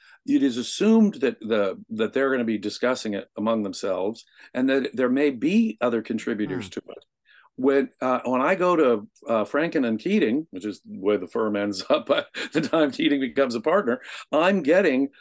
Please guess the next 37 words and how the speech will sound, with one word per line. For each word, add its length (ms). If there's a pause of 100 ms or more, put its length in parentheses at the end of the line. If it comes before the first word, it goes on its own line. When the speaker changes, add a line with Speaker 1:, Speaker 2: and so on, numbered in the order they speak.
(240)
Speaker 1:
the 460 (120)
product 680
that 320 (100)
I'm 320
used 320
to 140
from 200
them. 280 (260)
Now, 180
they 140
may 200
have 180
subcontractors 1040
that 240
make 260
it 120
that 240
way. 280 (420)
And 220
in 180
other 180
words, 280
if 140
I'm 260
interested 480 (120)
to 160
that 260
level 340 (640)
that 120
you're 100
talking 380
about, 380
the 80
client 400
should 160
say 140
something, 260